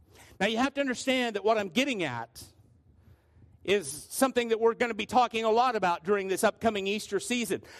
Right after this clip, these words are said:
You know why? Because no one wants to say, "I'm Jesus,"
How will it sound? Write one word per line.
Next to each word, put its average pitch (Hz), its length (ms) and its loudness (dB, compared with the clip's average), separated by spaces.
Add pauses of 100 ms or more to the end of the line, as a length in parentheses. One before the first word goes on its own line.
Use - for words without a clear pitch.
(920)
You 180 80 -2
know 247 100 4
why? 247 320 6
Because 254 380 0
no 311 260 6
one 330 300 2
wants 285 220 0
to 254 100 -6
say, 262 380 2 (200)
"I'm 370 320 2
Jesus," 262 840 0